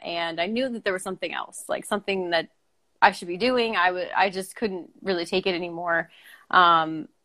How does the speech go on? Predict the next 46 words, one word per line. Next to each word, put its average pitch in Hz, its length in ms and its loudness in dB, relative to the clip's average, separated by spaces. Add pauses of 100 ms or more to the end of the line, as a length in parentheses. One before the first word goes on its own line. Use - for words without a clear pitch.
and 196 120 4
I 180 120 8
did 214 200 0
decide 202 280 2
to 170 60 -10
leave 175 140 -4
my 170 140 -2
job 160 420 2
in 160 140 -8
July, 165 880 2 (360)
really 339 340 2
with 285 140 -2
no 202 180 -2
plan. 185 320 -6 (180)
I 190 120 2
was 190 180 -4
like, 208 300 4
I 202 140 6
was 233 100 -8
like, 302 120 -2
"I 480 160 2
see 508 160 2
all 440 100 4
these 320 160 -2
people 262 280 -6
having 202 320 0
their 185 160 -8
own 196 80 -12
business, 214 480 -6 (120)
and 180 480 -2 (720)
that's 440 220 4
cool. 208 400 6
Like, 190 160 6
maybe 190 240 0
I'll 175 140 6
try 165 260 0
that." - 360 -2 (100)
Um, 180 580 0 (540)
not 277 260 6
realizing 247 800 0
<laughs> 330 160 -12 (240)
how 247 140 4
incredibly 208 420 -4
hard 202 240 -4
it 311 120 -18 (180)
is. 415 60 -20